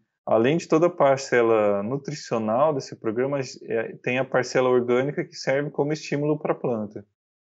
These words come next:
tá? Pra planta poder trabalhar, né? E poder produzir, como eu falei,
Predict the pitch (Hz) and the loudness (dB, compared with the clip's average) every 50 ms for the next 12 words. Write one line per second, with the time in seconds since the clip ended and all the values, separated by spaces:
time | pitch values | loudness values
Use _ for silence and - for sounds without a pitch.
0 | _ _ 110 107 104 - - 110 - 120 120 - - - - 120 113 120 120 - | _ _ -2 -2 -2 -2 -2 -2 0 -2 -2 -2 -4 -4 -2 -2 -2 -2 -2 -2
1 | 117 120 117 113 110 107 104 104 104 110 123 139 147 151 147 - _ _ _ _ | -2 0 2 2 2 2 2 2 0 2 2 0 -2 -2 -4 -10 _ _ _ _
2 | _ _ _ - 110 117 123 127 - - 127 117 117 117 117 113 110 110 110 107 | _ _ _ -6 -4 -2 -2 -4 -6 -8 -8 -6 -4 -4 -2 -2 -2 -2 -2 -2
3 | 107 104 104 104 104 101 _ _ _ _ _ _ _ _ _ _ _ _ _ _ | -2 -2 -4 -6 -8 -10 _ _ _ _ _ _ _ _ _ _ _ _ _ _
4 | _ _ _ _ _ _ _ _ _ - - 131 127 123 131 135 135 - 139 135 | _ _ _ _ _ _ _ _ _ 0 0 2 4 4 2 2 2 2 0 2
5 | 131 131 123 117 104 113 120 135 151 - 131 131 127 123 - - 127 120 117 110 | 2 2 2 2 0 2 2 2 2 0 0 0 0 0 0 2 2 4 4 4
6 | 107 104 - | 2 0 -6